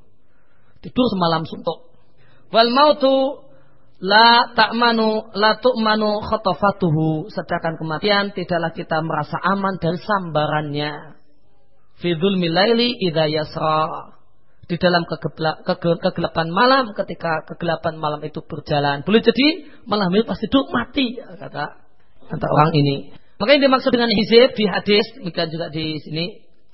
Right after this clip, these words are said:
eh, itu adalah maknanya wirid, yaitu amalan rutin. Dan hizib yang, hizib atau wirid yang disyariatkan tentu yang memang ada dalilnya dan diajarkan oleh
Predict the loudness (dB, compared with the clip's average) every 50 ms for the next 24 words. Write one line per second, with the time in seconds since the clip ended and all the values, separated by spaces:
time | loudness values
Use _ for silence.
0 | -20 -20 -20 -20 -20 -20 -20 -20 -20 -12 -8 -8 -6 -6 -6 -6 -8 -6 -6 -4
1 | -4 -4 -2 -4 -6 -6 -6 -6 -6 -6 -4 -2 0 0 0 0 -2 -4 -4 -4
2 | -6 -4 -2 0 2 2 2 0 -2 2 4 4 4 4 0 -6 -18 -20 -20 -20
3 | -20 -20 -20 -20 -20 -20 -20 -20 -8 -2 0 2 2 2 2 2 2 0 0 0
4 | -4 -2 0 2 2 2 2 0 -2 -6 -10 -14 -20 -20 -20 -14 -12 -8 -4 -4
5 | -4 -4 -4 -6 -4 -4 -2 -2 -2 -4 -4 -4 -4 -4 -4 -6 -8 -10 -14 -18
6 | -20 -20 -20 -20 -20 -20 -20 -20 -16 -12 -10 -10 -8 -8 -6 -6 -4 -2 -2 -4
7 | 0 2 2 2 2 0 -4 -4 -2 0 0 0 0 -2 -2 -4 -2 -2 -2 -2
8 | -2 -4 -6 -4 -2 -2 -2 -2 -2 -2 -2 -2 0 0 0 0 0 -2 -4 -4
9 | -4 -4 -4 -4 -4 -4 -4